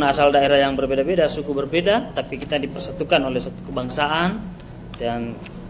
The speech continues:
Pancasila mengikat kita, maka itu memudahkan, eh, eh, apa, memudahkan kita dalam bergaul tanpa dengan konflik, gitu ya, konflik etnis.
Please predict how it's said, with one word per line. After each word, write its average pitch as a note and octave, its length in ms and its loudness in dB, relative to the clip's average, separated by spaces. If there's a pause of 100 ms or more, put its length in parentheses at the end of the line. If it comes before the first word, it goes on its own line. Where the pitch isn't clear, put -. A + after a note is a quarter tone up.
(100)
Pancasila C#3+ 560 4
mengikat D3 400 4
kita, G#3 480 0 (400)
maka G3+ 240 -2
itu B3+ 160 -2
memudahkan, G#3+ 560 2 (640)
eh, C#3+ 380 0 (580)
eh, C#3 320 0
apa, F#3 160 -2
memudahkan E3 640 2
kita E3+ 320 0
dalam C#3+ 480 4
bergaul C#3 480 4 (320)
tanpa D3 320 0
dengan C#3 240 4
konflik, G3+ 400 -2
gitu - 320 -14
ya, - 80 -14 (400)
konflik C#3+ 320 -2
etnis. D3 400 0